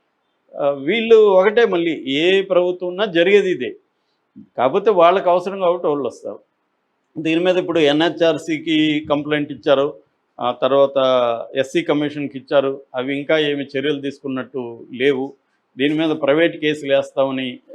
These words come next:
ఎన్హెచ్ఆర్సీ శివనాగేశ్వరరావు లాంటి వాళ్ళు కూడా ప్రకటించారు. అంటే మన మీద ఒక సిగ్నల్ పంపించదలుచుకున్నారు, పబ్లిక్‌గా కొడితే ఎంట్రీకి కూడా పెక్కలేరని. మనం కూడా వాళ్ళని కేసులు పెట్టి కోర్టుల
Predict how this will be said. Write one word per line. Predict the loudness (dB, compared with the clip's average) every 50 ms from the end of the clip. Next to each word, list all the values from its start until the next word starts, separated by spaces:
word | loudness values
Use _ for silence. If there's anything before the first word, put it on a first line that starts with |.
| -6 -4
ఎన్హెచ్ఆర్సీ | -4 -4 -4 -6 -2 2 2 2 2 0 -4 -8 -8 -8 -8 -10 -10
శివనాగేశ్వరరావు | -8 -6 -6 -4 -4 -4 -6 -6 -8 -8 -8 -6 -4 -4 -2 -2
లాంటి | -2 -4 -4 -6 -8
వాళ్ళు | -8 -6 -8
కూడా | -10 -10
ప్రకటించారు. | -8 -4 -4 -4 -4 -4 -8 -10 -8 -6 -6 -4 -4 -6 -8 -12 _ _ _ _ _ _
అంటే | -8 -4 -2 0
మన | -2 0 -2 -2 -2 -2
మీద | 0 0 0 0 2 2 2 2 2 -2 -4 -10 -6 -6
ఒక | -6 -6
సిగ్నల్ | -4 -8 -8 -6 -4 -4 -4 -2 -2 -2
పంపించదలుచుకున్నారు, | -4 -2 -4 -6 -6 -8 -6 -4 -4 -4 -4 -6 -10 -10 -6 -6 -6 -6
పబ్లిక్‌గా | -4 -4 -4 -2 -2 -6 -6 -4 -4 -4
కొడితే | -4 -2 -4 -6 -4 -4 -4 -4 -4 -4
ఎంట్రీకి | -6 -6 -8 -8 -6
కూడా | -6 -8 -8
పెక్కలేరని. | -8 -8 -10 -10 -6 -6 -6 -4 -4 -8 -8
మనం | -6 -4 -4 -2 -2 -2 -2
కూడా | 2 2 4 4
వాళ్ళని | 4 4 2 2 0 -4 -6 -6
కేసులు | -6 -6 -8 -6 -6 -8 -6
పెట్టి | -6 -6 -6 -6 -10
కోర్టుల | -12 -6 -4 -4 -4 -2 -4 -10 -10